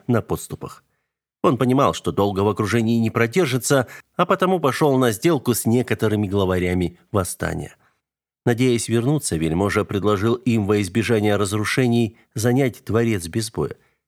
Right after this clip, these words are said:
Сам правитель убрался из города через подземный ход и, опасаясь преследования, завалил его за собой.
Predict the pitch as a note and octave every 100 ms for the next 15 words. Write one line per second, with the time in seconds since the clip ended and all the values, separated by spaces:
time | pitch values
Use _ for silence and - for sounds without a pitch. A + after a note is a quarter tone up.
0 | _ _ - G3+ C3 B2 D#3 D3 A#2 -
1 | - D#3 D#3 B2 F2+ - G2+ F#2 C#3+ A#2+
2 | A2 G#2 A#2+ A2+ - A#2 G#2 A2 A2+ A#2+
3 | F#3+ F3 - - - D3 C#3+ - E3 C#3
4 | - C3+ - E3+ D3+ C#3+ C#3+ D3 B2+ -
5 | - C3+ D3+ D3+ C#3+ A2+ B2 G#2 G#2 B2+
6 | F2 -